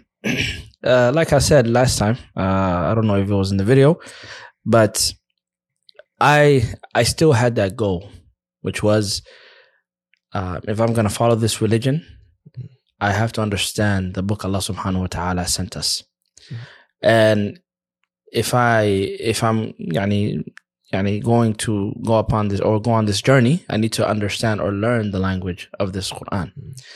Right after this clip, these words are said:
Speaker 1: And so my ultimate goal, and it still is, is to understand the Quran. And so, um, I wanted to go over there, um, and learn.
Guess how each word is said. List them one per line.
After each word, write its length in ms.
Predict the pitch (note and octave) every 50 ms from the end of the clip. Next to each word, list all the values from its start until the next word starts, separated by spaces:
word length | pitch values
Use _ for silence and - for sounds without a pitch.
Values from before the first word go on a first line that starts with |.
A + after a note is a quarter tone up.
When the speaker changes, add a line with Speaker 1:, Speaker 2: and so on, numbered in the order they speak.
| - - - - - -
Speaker 1:
And 120 | C3 A#2+
so 100 | - C3+
my 120 | B2+ B2 A2
ultimate 520 | - E3 F#3 F3+ - C#3+ B2 A2 G#2+ G2
goal, 260 | A2 G#2 F#2+ E2+ E2 F#2+ - -
and 120 | F#2 G2
it 60 | G#2
still 280 | - - - D3 C3+ C#3+
is, 300 | C3 A2+ G#2 F#2 - -
is 200 | - F#2 F#2 -
to 120 | - - -
understand 680 | A2 G#2+ G#2+ G2+ - - - - B2 B2+ B2 A2+ F#2+
the 40 | F2+
Quran. 320 | - - - - D#2+ D#2+ - _ _ _ _ _ _ _ _ _ _ _ _ _ _ _ _ _ _ - - - - - - - - - - -
And 120 | A#2+ -
so, 360 | - D3 C3 C3 B2 A#2 - -
um, 380 | A2 A#2+ A#2 A2+ A2+ G#2+ -
I 120 | F#2+ A2 A2+
wanted 340 | A#2+ D3 F#3 F#3 D#3 B2+
to 80 | - B2
go 100 | - C3
over 180 | A#2+ F#2+ F#2 F#2
there, 240 | F#2 G2 A#2 - - - - - -
um, 520 | G2 F#2+ F#2 F2+ F2 F2 F2 G2 - - -
and 140 | - G2+ G2+ A2
learn. 240 | C3 B2 F#2 D#2